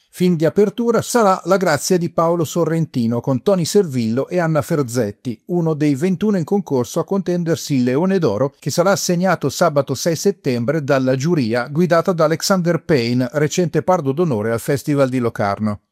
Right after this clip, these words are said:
Tante le star attese al Lido in questi undici giorni della manifestazione. Qualche nome? Julia Roberts, George Clooney, Emma Stone, Jude Law, che interpreta Vladimir Putin nell'attesissimo film di Olivier Assayas,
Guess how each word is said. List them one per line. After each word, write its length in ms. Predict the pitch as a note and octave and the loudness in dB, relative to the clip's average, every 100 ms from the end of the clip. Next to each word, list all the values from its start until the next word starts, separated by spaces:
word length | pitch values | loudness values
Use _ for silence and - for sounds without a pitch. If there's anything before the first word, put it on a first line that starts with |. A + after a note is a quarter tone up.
| _ - | _ -2
Tante 300 | G#3 G3 G#3 | 0 2 2
le 100 | F3+ | 2
star 260 | - F3 | 2 2
attese 380 | E3+ E3+ E3+ D3 | 2 2 0 2
al 80 | E3 | 2
Lido 360 | D3+ C3 B2+ C#3+ | 2 2 2 0
in 120 | C#3 | 0
questi 400 | D3+ C#3 - E3+ | -2 -2 -2 -2
undici 420 | D3+ D#3+ D#3 D#3+ | 0 -2 -2 -2
giorni 380 | C#3+ E3+ F3 F3 | 0 2 2 -2
della 180 | D#3+ D#3 | -2 -2
manifestazione. 1080 | D#3 D3 D#3 - D3 - C3+ G2+ G2+ G2 _ _ _ _ | -2 -2 -4 -4 -4 -4 -4 -2 -4 -8 _ _ _ _
Qualche 280 | C#3+ C#3 D#3 | -2 2 2
nome? 360 | F#3 D#3 F3 - | 2 2 -2 -6
Julia 340 | B2 B2 A#2+ | -6 -2 0
Roberts, 580 | B2+ E3 D3+ D#3+ C#3 D#3 | 2 2 2 0 0 -4
George 340 | A2+ C3 A2 - | 0 0 0 -4
Clooney, 420 | E3+ D#3+ D#3 E3 | -2 0 0 -2
Emma 280 | D3 C3+ C#3 | -2 0 0
Stone, 480 | - F3+ E3 E3 - | 0 0 0 0 -4
Jude 400 | C3+ A#2 A3+ D#3 | -8 -2 -2 2
Law, 340 | D3+ C3+ F#3 - | 2 2 0 -2
che 100 | C3 | -2
interpreta 600 | A2+ C3+ B2+ C3 A#2+ B2+ | -2 -2 -2 -4 -2 -2
Vladimir 520 | A#2 D3 C#3 C#3 C3 - | 0 -2 0 -2 -2 -2
Putin 380 | F#3+ E3 B2+ | -4 -2 -2
nell'attesissimo 1000 | A2+ A2 A2+ A#2 A#2 - B2+ D3 - C3+ | -2 -2 -2 -2 -4 -4 -4 -6 -4 -2
film 500 | B2 - C#3+ A#2 G#2+ - - | -2 -2 0 0 -2 -4 -6
di 160 | A2+ | -2
Olivier 420 | A#2 A#2+ A2+ C#3 | -2 -2 -2 0
Assayas, 760 | A2+ - F#3 F#3 G2+ G2 - | -2 0 0 0 -2 -4 -8